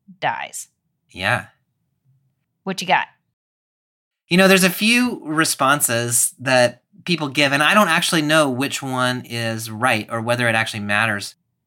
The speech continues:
Speaker 2: which one is right. The sort of theological response is that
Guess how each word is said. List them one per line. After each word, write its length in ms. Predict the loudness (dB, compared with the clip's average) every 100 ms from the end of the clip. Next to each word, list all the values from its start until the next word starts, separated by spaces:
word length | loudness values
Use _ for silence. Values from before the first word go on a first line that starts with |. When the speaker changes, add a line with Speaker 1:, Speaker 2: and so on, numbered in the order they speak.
| _ _ -10
Speaker 2:
which 220 | -10 -8
one 140 | -8
is 160 | -8 -8
right. 340 | -6 -6 -10 _ _ _ _ _
The 140 | -2 2
sort 180 | 2
of 80 | 2
theological 680 | 0 2 6 6 4 0 -2
response 600 | -2 -2 0 0 -2 -10 _ _ _ _ -6
is 400 | -2 0 -2 -6
that 600 | -6 0 4 2 0 -12